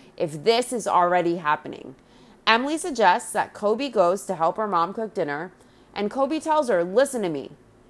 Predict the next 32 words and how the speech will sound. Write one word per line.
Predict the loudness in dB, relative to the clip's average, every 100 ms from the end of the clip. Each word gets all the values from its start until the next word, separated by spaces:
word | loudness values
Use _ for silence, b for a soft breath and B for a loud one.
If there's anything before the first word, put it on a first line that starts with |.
| _ _
He | -8
doesn't | 4 6 6 2
want | 0 0 2
her | 0
to | -4
sound | -4 0 0 -2
as | -4
if | -4 -4
she's | -6 -8
trying | -6 0 0 0
to | -4
be | -4
controlling | -6 -6 2 4 6 2 -2 -6 B B
'cause | -10 -6
he's | -4 -2
in | 0
America. | 2 2 2 0 -6 -6
It | 0
doesn't | 2 2 0
happen | 0 4 4 2 -6
this | -8 -10
way, | -10 -8
and | -10 -8
she's | -10
trying | -8 -6 -6
to |
be | -6 -8
very, | -4 2 4 4 4
very | 6 6 6
disrespectful | 2 -4 -8 -6 -2 -2 -4 -4
and | -4 -4
hurtful. | -4 -6 -8 -14